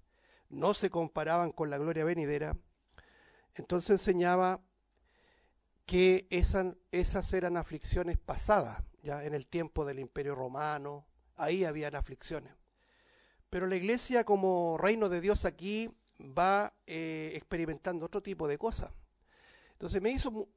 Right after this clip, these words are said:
me hizo pensar muchas veces esa declaración, eh, bastante arbitraria, porque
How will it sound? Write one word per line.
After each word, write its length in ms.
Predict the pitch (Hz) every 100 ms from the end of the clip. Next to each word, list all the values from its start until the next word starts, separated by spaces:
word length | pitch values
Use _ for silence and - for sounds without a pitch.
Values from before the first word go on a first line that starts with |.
| _
me 160 | 180 254
hizo 220 | 269 220
pensar 420 | 185 147 - 285
muchas 400 | 196 190 - 165
veces 400 | 196 180 196 180
esa 260 | 185 170 151
declaración, 880 | 160 160 156 143 - 190 190 185 _ _ _ _ _ _ _ _ _
eh, 760 | 208 165 160 156 151 147 143 139 131 - -
bastante 560 | 165 151 - 180 180 185
arbitraria, 500 | 156 - 226 214 143
porque 640 | 143 - 147 143 135 -